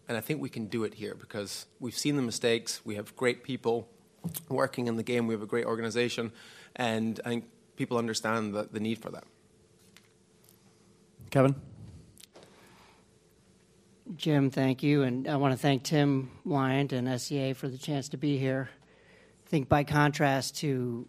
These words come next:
Speaker 3: my fellow panelists, I'll talk about myself and the organization I lead, and then I'd like to talk about what all of you think of me. Um,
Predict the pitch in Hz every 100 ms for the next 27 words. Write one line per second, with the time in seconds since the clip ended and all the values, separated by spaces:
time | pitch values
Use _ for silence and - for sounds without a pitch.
0 | - 139 131 147 135 127 135 131 131 120
1 | 117 - - 127 123 143 127 123 123 143
2 | 123 - 135 120 - - - - _ 196
3 | 139 123 120 117 113 156 156 143 131 131
4 | 131 123 143 127 117 123 120 120 120 127
5 | 127 127 123 - 156 127 127 123 120 123
6 | 123 123 120 123 135 165 143 120 - 135
7 | 110 113 117 123 - - - - - 147
8 | 127 120 120 117